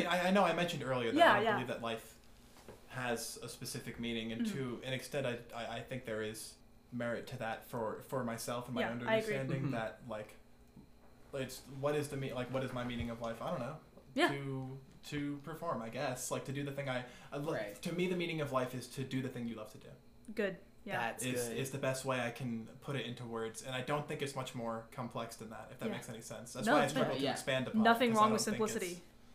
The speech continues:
Speaker 3: It's, that's really good, man.
Speaker 2: Yeah.
Speaker 3: Honestly, I, people
Speaker 2: Mm.
Speaker 3: should live by that, 'cause it's, it's simple, it's sweet,
Speaker 2: Mm.
Speaker 3: it's good, it's, it can be hard. I was about to say
Speaker 1: Absolutely.
Speaker 3: it's easy. It's not always easy at all, but, like, if you can just work towards
Speaker 1: Mm-hmm.
Speaker 3: that, you know?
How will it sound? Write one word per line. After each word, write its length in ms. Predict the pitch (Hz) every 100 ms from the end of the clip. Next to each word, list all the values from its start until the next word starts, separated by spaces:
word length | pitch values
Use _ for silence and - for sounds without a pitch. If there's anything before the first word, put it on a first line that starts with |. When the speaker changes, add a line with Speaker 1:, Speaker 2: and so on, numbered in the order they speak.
| - - -
Speaker 3:
It's, 300 | 160 160 - - -
that's 240 | - - -
really 260 | 131 165
good, 260 | 131 127 113
man. 160 | 123 165
Speaker 2:
Yeah. 60 |
Speaker 3:
Honestly, 560 | 135 165 147 - 104 - -
I, 180 | 131 131 135 -
people 280 | - 139 202
Speaker 2:
Mm. 100 | 175
Speaker 3:
should 220 | 214 156
live 240 | 196 196
by 200 | - 131 127
that, 340 | 117 101 - -
'cause 160 | 180 165
it's, 360 | 202 196 - - - -
it's 180 | 180 175
simple, 440 | - 196 208 185
it's 180 | 123 -
sweet, 300 | 139 180 220
Speaker 2:
Mm. 80 | 214
Speaker 3:
it's 120 | -
good, 360 | - 151 190 139
it's, 420 | 151 139 - - - - - - - -
it 140 | -
can 100 | 208
be 120 | 185
hard. 360 | 170 180 120 120
I 80 | 151
was 100 | 151
about 80 | 165
to 40 |
say 40 | -
Speaker 1:
Absolutely. 300 | 233 202 -
Speaker 3:
it's 80 | 165
easy. 160 | 135 117
It's 140 | 135
not 240 | 170 175 190
always 400 | 160 156 139 131
easy 340 | 143 143 123
at 60 | 120
all, 360 | 120 110 104 - - - - - -
but, 180 | 147 139
like, 300 | 135 127 - - - -
if 120 | -
you 40 | 147
can 100 | 151
just 120 | 135
work 240 | 131 131
towards 220 | - 160
Speaker 1:
Mm-hmm. 80 | 190
Speaker 3:
that, 220 | 208 107
you 100 | 117
know? 160 | 123 135